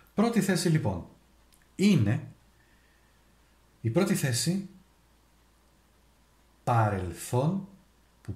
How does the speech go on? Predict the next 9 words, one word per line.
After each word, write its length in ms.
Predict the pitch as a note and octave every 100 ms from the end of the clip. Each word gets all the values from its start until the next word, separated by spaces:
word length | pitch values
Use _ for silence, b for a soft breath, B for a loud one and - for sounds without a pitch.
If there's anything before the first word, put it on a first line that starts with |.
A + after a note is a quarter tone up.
| -
παίζουν 400 | C3+ C#3 B2+ A#2
όμως 260 | A#2 A#2 A2
ρόλο 300 | G#2 A2+ A2+
στο 160 | -
παρόν. 400 | A2 F#2 F2 D#2+ - _ _ _ _ _
Και 80 | -
επιλέγω 360 | A2 G#2 G#2 G2
μία 200 | F#2+ F2
κάρτα. 360 | E2+ D#2+ -